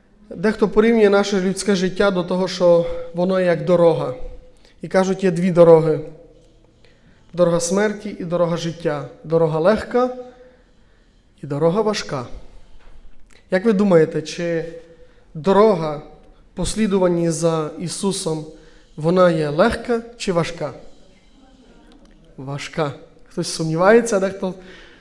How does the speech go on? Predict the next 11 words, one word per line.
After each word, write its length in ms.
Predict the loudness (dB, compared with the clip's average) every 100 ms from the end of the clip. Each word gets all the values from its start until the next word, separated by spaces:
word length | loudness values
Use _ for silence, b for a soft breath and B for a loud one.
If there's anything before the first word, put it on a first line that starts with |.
| B -20 -2
прямо 300 | 2 2 0
сказав: 400 | -2 -6 -6 0
«Важка». 480 | 0 -2 -2 -4 -4 -14 -20 _ -20 B B B B B B
Чому 200 | -4 0
я 80 | 0
про 140 | 0 0
це 160 | 0
говорю? 360 | 0 2 2 2
Тому 240 | -2 -4
що 380 | 0 2 2 0 -8 -20 -20 -20 -12
насправді 720 | -10 -6 0 0 0 -2 -4